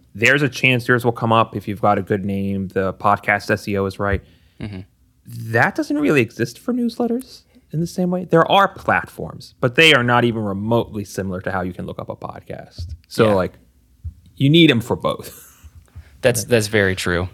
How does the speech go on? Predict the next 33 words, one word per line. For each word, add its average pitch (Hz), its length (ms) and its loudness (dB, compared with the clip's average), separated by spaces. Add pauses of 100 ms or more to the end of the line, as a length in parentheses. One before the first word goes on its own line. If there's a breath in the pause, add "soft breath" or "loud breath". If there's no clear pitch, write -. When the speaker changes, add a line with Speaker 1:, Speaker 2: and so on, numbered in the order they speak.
Speaker 2:
I 110 80 0
mean, 110 160 2
that's 107 200 0
a 101 60 0
really 95 220 -2
good 92 220 -4
point. 90 360 -2
I 95 100 -4
think 92 260 -6
newsletters 92 720 -2 (500 soft breath)
probably 95 720 0
are, 101 180 -2 (400)
do 107 120 4
not 95 220 4
have 92 200 0
the - 100 2
upper 87 180 0
hand 90 280 0
out 87 120 2
of 87 80 -4
the 90 80 -2
two 87 300 0
when 87 100 -2
it 85 80 -6
comes 92 240 -2
to 87 120 -4
just - 400 -4 (120)
innate 87 380 -4
discoverability. 85 760 -2
I 92 60 -2
think 98 200 -2
you're 87 100 -2
right. 85 280 0